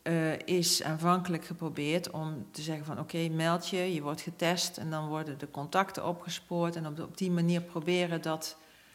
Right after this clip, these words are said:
te stoppen. Maar door, ehm, dat verhaal wat, wat ik net vertelde, dat er zoveel mensen echt hele milde, eh, klachten hebben, is dat, ehm,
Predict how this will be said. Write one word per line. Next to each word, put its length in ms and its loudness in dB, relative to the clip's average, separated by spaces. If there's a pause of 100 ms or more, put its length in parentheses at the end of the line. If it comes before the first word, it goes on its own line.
(260)
te 320 2
stoppen. 720 0 (500)
Maar 440 4 (100)
door, 600 4
ehm, 420 0
dat 200 2
verhaal 520 6
wat, 320 -6
wat 160 -8
ik 100 -14
net 180 0
vertelde, 500 0
dat 260 -2
er 180 -4
zoveel 340 2
mensen 300 -4
echt 140 -10
hele 280 2
milde, 680 6 (540)
eh, 140 2 (100)
klachten 560 2
hebben, 420 4
is 200 0
dat, 320 -2
ehm, 480 -2